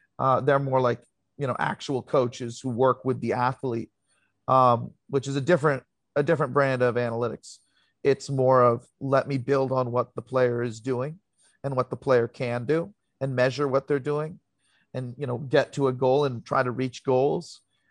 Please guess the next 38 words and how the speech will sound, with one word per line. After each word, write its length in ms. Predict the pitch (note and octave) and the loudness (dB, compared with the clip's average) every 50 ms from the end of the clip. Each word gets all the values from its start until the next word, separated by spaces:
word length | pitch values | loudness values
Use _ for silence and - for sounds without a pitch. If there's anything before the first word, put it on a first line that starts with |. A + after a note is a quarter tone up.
| _ _ - | _ _ -4
Whereas 300 | - C#3 C#3 C3+ B2+ A#2+ | 0 2 2 2 2 0
what 120 | C3 C3+ | 0 2
I'm 220 | C3+ C#3+ D3+ D3+ D3 | 4 4 2 2 0
doing 300 | B2+ C#3 C3+ B2+ A#2+ A#2 | 0 -2 -2 -2 -4 -6
is 140 | B2 A#2 | -6 -4
I'm 180 | B2+ B2+ B2 A2+ | -4 -4 -4 -2
looking 340 | A#2+ B2+ B2 - C3+ B2+ B2+ | -4 -4 -4 -4 -8 -8 -6
at 160 | C3 A#2+ - | -6 -6 -4
what 180 | A#2+ B2+ - - | -4 -6 -6 -4
somebody 400 | - - B2+ B2+ A#2+ B2 A#2+ A#2+ | -4 -4 -4 -4 -4 -4 -4 -4
is 200 | A#2+ A2+ A#2 A2 | -4 -6 -6 -4
doing, 440 | A#2 B2+ A#2+ A#2+ B2+ C#3 C#3+ E3+ - _ _ _ _ _ _ _ - | -2 -2 0 0 0 -2 -4 -8 -14 _ _ _ _ _ _ _ -4
what 180 | - - - - | -2 0 2 4
they 120 | D3+ C#3+ | 4 2
were 300 | B2 A#2 C3 D3 C3+ C3+ | 4 4 4 4 4 4
doing, 540 | B2 A2+ C3 C3+ B2+ B2 B2+ C#3 D3 D3+ F3 - _ _ _ _ _ _ _ | 2 0 -2 0 0 0 -2 -4 -8 -12 -16 -20 _ _ _ _ _ _ _
so 200 | _ - - C#3+ | _ -4 -2 0
what 200 | C3+ C3 C3+ B2+ | 2 2 2 2
they're 200 | - C3 A#2 - _ _ _ - | 0 -4 -4 -4 _ _ _ -4
possibly 560 | - D3 C#3+ D3 - - D#3+ D3 C#3+ D3 C#3 | 0 2 2 2 0 -2 -6 -6 -6 -8 -8
capable 580 | - - C#3+ C3+ C#3+ - D#3 D3 D3 D#3 D#3 | -4 -4 -4 -4 -4 -6 -6 -4 -2 0 2
of, 280 | D#3+ D#3+ D#3+ D#3 E3 D#3 _ _ _ _ _ _ _ _ _ _ - | 2 2 2 0 -2 -6 _ _ _ _ _ _ _ _ _ _ -4
and 200 | C#3+ D3 C#3 - _ - | -2 -2 -2 -4 _ -4
I'm 180 | - D3 C#3 | -4 -2 -2
comparing 680 | C3 - C#3+ B2 - - D#3 C#3 D#3 D#3+ D#3+ D3+ C#3+ - _ _ _ _ - | -2 -4 -4 -4 -2 -2 0 2 2 2 0 -2 -4 -8 _ _ _ _ -2
their 240 | C#3 C#3+ C3+ B2+ B2+ | 2 4 4 4 4
abilities 760 | A#2+ A#2 D3 C#3+ C#3+ C#3+ C3+ A#2+ A#2 A2+ A2+ A2 - - - _ _ _ _ _ _ _ - | 4 4 4 4 4 4 2 0 -2 -6 -6 -10 -14 -20 -20 _ _ _ _ _ _ _ -8
to 220 | - D3 C#3 - - - | -2 -2 -2 -2 -2 0
other 540 | - D3+ D#3+ D#3+ C#3 D3+ D3 C3 B2 - - | 2 4 4 4 6 6 4 4 4 2 0
athletes 800 | C#3+ C3+ C3 B2 A#2+ - - B2 B2 A#2+ A#2+ - - - - - _ _ _ _ _ _ - | 0 2 2 0 -2 -4 -8 -8 -6 -8 -8 -10 -16 -20 -20 -20 _ _ _ _ _ _ -12
to 100 | - C#3 | -10 -8
see 200 | - - D3+ C#3+ | -4 0 0 2
how 240 | C#3 C#3+ C#3+ C3+ C3 | 4 4 4 4 4
good 300 | B2+ C3 C#3+ C#3+ B2 A#2+ | 4 4 4 4 4 4
they 180 | C3 C3 B2+ | 2 2 4
are 240 | B2 B2 B2 A#2+ A#2+ | 4 4 4 2 2
in 220 | - B2+ C3 B2 | 0 -2 -8 -8
perspective 720 | - - B2+ A#2 - - - C3 B2+ A#2+ - - - - - | -8 -10 -10 -10 -8 -4 0 0 0 0 -2 -8 -10 -10 -12